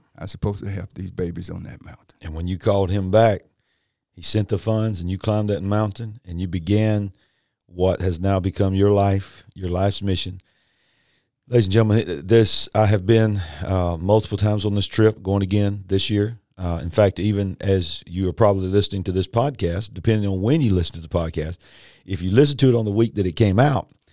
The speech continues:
Speaker 2: then, uh, we're not in the studio right now. We're, we're, we're on the mountains of Peru together, along with several others, the largest crowd you've ever taken this year.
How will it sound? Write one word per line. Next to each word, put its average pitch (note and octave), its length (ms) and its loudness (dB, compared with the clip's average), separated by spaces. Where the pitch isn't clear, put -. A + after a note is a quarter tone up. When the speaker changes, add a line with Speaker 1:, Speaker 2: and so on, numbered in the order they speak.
Speaker 2:
then, G2+ 240 2
uh, F#2 280 2
we're G2+ 200 4
not D#3 220 4
in E3+ 100 2
the D3+ 60 0
studio F2 400 0
right D#2+ 240 -6
now. C2+ 280 -12
We're, G#2 360 2
we're, A#2+ 340 0
we're D3 220 4
on D3 140 2
the C3 60 0
mountains B2 440 0
of A2 120 2
Peru A2+ 280 2
together, G2 640 4
along G2 340 0
with F#2 120 -2
several G#2 360 0
others, F#2 360 2
the F#2+ 80 -6
largest G#2 340 -2
crowd G#2 340 0
you've F#2+ 120 -6
ever G2+ 180 -2
taken F#2+ 340 -2
this F2+ 160 -4
year. F#2 200 -4